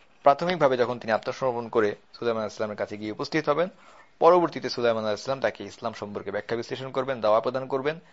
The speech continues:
সেখানে ইসলাম শব্দে এই মুসলিম অর্থটি প্রযোজ্য হবে। "ওয়া তুনি মুসলিমিন", এটা বলতে বোঝানো হয়েছে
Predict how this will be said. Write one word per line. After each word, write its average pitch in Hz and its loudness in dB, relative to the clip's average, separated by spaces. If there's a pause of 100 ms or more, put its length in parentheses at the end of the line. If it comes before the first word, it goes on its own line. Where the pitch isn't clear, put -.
(340)
সেখানে 160 -2
ইসলাম 139 0
শব্দে 110 -6 (420)
এই 104 -10
মুসলিম 110 -10
অর্থটি 104 -8
প্রযোজ্য 98 -8
হবে। 80 -14 (520)
"ওয়া 110 6
তুনি 139 -6
মুসলিমিন", 135 -8 (380)
এটা 123 2
বলতে 117 -2
বোঝানো 127 -4
হয়েছে 139 -2